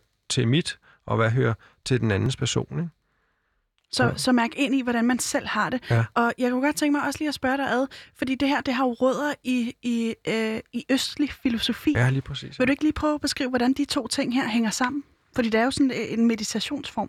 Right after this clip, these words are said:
Speaker 2: kan man vel godt sige, ikke? Eller hvad?
Speaker 1: Jo, altså, der er, der er vejrtrækningsteknikker, og man, og, øh, og der er ting, kropslige øvelser, og der er meditationsteknikker også, og der er også selvfølgelig en masse viden omkring, øh,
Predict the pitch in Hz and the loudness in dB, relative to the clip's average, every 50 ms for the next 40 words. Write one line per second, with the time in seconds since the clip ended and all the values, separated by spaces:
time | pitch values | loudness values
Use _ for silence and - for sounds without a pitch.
0 | - - 220 214 208 208 208 202 - - - _ - - - - 247 254 302 339 | -6 -4 -2 -2 0 -2 -2 -2 -4 -4 -6 _ -8 -8 -4 -2 0 0 0 -2
1 | 339 311 330 - - _ - 254 240 240 294 339 - _ _ _ _ _ _ _ | -4 -8 -10 -10 -12 _ -6 -4 -2 -2 -2 -4 -4 _ _ _ _ _ _ _
2 | - - - - - _ _ _ _ 113 120 135 175 190 151 113 104 107 - - | -12 -12 -12 -14 -18 _ _ _ _ 2 2 4 4 4 2 2 2 0 0 0
3 | 113 107 107 101 101 98 98 98 101 110 - - 104 98 95 92 90 90 87 92 | 2 2 2 2 2 2 2 0 -2 -2 -2 -2 0 2 2 2 2 2 2 2
4 | 95 120 - - - 165 151 156 151 139 - - 151 143 147 147 143 147 143 131 | 2 2 2 2 2 2 2 2 0 0 0 -2 0 2 2 2 4 4 4 4
5 | 127 120 113 110 110 110 107 110 110 113 110 107 104 101 101 104 101 - 107 101 | 4 2 2 2 2 2 2 0 2 2 2 2 2 2 2 0 0 0 0 0
6 | 98 98 98 95 90 92 92 90 - _ _ _ _ _ _ _ _ - - 120 | 2 2 2 2 2 0 0 -2 -6 _ _ _ _ _ _ _ _ -4 -2 -2
7 | - - - - - - - - - 104 101 - - - 143 143 143 135 127 127 | -2 -2 -6 -14 -18 -18 -18 -4 -2 -2 -2 -2 -2 0 2 2 4 4 4 4
8 | 131 143 139 143 143 135 123 120 113 110 104 98 95 95 98 95 95 101 98 98 | 4 2 2 2 2 2 2 2 2 0 2 2 2 0 0 0 2 0 0 0
9 | - - 104 - - 131 - 139 - - 147 135 135 131 127 135 135 127 123 123 | 0 -2 -2 0 0 -2 -2 -4 -6 -4 -4 -2 0 0 0 2 2 2 0 -2
10 | - - 120 113 113 104 98 101 107 - - - 123 - - 123 117 117 117 113 | -4 -6 -4 -2 -2 0 0 0 0 -2 -4 -8 -6 -4 0 0 2 2 2 2
11 | 107 107 107 120 107 101 113 117 117 127 143 147 143 - - - - - - - | 2 2 0 0 0 2 2 4 4 4 4 2 0 0 -2 -4 -4 -4 -2 -2
12 | 120 123 120 113 113 | 0 0 2 0 0